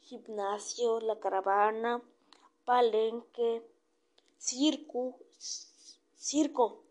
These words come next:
La Bodega, etcétera, etcétera. Y en el último capítulo, o sea, si, por decir, si tú vas ganando todos esos combates que te ponen en el modo historia, desbloqueas arenas, desbloqueas a luchadores,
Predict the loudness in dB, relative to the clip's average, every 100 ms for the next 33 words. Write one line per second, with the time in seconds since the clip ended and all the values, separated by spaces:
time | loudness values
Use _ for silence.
0 | -12 -2 0 2 4 6 6 4 2 -6
1 | _ -20 -4 -2 2 2 4 2 0 2
2 | 2 2 -6 -20 _ _ 0 2 4 4
3 | 2 6 4 6 2 0 0 -2 -6 -14
4 | -20 _ _ _ _ _ _ -14 -8 -6
5 | -4 0 0 0 -4 _ _ -10 -4 0
6 | 0 -2 2 4 6 4 2 0 2 6
7 | 6 4 0 0 -2 0 2 2 2 2
8 | 2 2 2 0 -2 -6 -4 -2 0 0
9 | -2 -2 -2 -2 -2 0 4 6 6 0
10 | -4 _ _ _ _ _ 4 4 6 2
11 | 4 6 6 4 2 2 4 4 2 0
12 | 0 -4 -6 -4 -4 -4 -6 -8 -6 2
13 | 4 4 2 -2